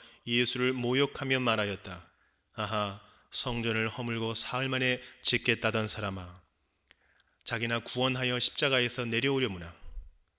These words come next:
대제사장들도 율법학자들과 함께 그렇게 조롱하면서 말하였다. "그가 남은 구원하였으나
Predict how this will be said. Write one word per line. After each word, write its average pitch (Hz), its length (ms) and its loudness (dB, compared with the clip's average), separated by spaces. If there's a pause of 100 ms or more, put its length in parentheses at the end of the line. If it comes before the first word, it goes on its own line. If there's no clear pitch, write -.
(520)
대제사장들도 120 960 2
율법학자들과 117 840 -4
함께 117 320 -2
그렇게 127 300 -4
조롱하면서 131 680 -2
말하였다. 101 640 -4 (640)
"그가 107 420 -2 (340)
남은 131 420 2
구원하였으나 117 840 0